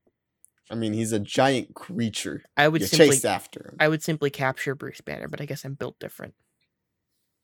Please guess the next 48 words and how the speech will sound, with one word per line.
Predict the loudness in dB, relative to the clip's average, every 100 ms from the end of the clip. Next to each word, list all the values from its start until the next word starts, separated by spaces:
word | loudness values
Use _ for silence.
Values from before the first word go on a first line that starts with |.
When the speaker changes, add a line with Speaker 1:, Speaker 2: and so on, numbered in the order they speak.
| _ _ _ -2
Speaker 1:
I | 2
would | 2
simply | 4 2 4 6 6
have, | 6 6
like, | 6 2
a |
helicopter | -2 0 2 2 4 2 2 0
or | 0 -2
a | -4
drone | -8 -4 -2 -2 -2 -2
watching | 0 0 0 -4 -2
the | -2
area | 0 2 2
that | 0 -2
we're | -6 -6
Speaker 2:
Mm-hmm. | -6
Speaker 1:
in | -4 -6
to | -6
see | -4 -4
if | -2
we | -4
can | -4 -8
track | -8 -4 -4 -2
him, | 0 2
but | 2
I | 0
guess | 0 -2 -2
we're | -6
built | -4 -4 -2
different | -6 -6 -6
than | -8 -8
the | -8
U | -4 -2
S | -2 -4
government. | -6 -8 -8 -10 -10 -14 _ -20
Speaker 2:
Yeah. | -18 -18 -20 _ _ _ _ _ _ _ _ _ _ _ _ _ _ _ _ _ _ _ _ _ _ _ _ _ _ _ _ _ -4
Military | -2 0 -2 -4
just | -6
needs | -8 -6
more | -6
funding | -6 -8 -8 -12
to | -12
be | -12
able | -12 -14
to |
capture | -12 -12 -10 -12
the | -10
Hulk. | -10 -12 -14